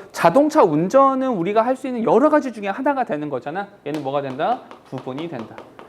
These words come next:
전체에 대한 부분이니까 이게 예시다가 되는 것이고요. You can never learn to drive.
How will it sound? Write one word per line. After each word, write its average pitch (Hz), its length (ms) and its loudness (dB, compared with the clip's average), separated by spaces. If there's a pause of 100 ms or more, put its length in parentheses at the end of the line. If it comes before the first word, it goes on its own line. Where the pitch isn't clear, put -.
(160)
전체에 185 460 4
대한 226 160 2
부분이니까 156 520 -2
이게 190 540 0
예시다가 131 800 0
되는 139 220 -4
것이고요. 143 460 -2 (320)
You 214 160 2
can 254 260 6
never 202 380 4
learn 220 220 6
to 214 120 -8
drive. 151 540 4